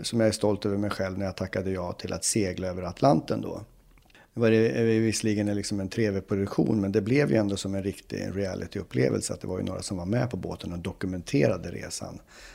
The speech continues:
Men jag har ju aldrig seglat i hela mitt liv, och någonstans blev det i processen då, innan jag hade tackat ja, att jag bara liksom vägde för- och nackdelar och sen vågade fatta ett beslut.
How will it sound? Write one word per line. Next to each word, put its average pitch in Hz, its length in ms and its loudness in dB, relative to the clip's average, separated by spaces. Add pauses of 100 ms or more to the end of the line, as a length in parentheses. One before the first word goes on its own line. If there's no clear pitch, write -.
(120)
Men 104 140 2
jag 98 80 2
har 107 60 2
ju 117 180 2
aldrig 120 300 2
seglat 107 460 2
i 95 80 -4
hela 95 180 -2
mitt 90 220 -8
liv, 98 240 -2
och 104 120 -2
någonstans 107 680 4
blev 98 320 2
det 95 80 -2
i 92 200 -2 (140)
processen 110 600 2
då, 95 120 -2
innan 95 180 -2
jag - 80 -4
hade 90 120 -6
tackat - 340 -6
ja, 101 180 -4
att - 100 -12
jag 98 120 -4
bara 92 180 -6
liksom 87 420 -10 (1300)
vägde 117 360 6
för- 107 240 4
och 104 100 4
nackdelar 95 840 -4 (120)
och 104 140 -4
sen 92 200 -2
vågade 104 560 2
fatta - 300 -4
ett - 120 -14
beslut. - 520 -12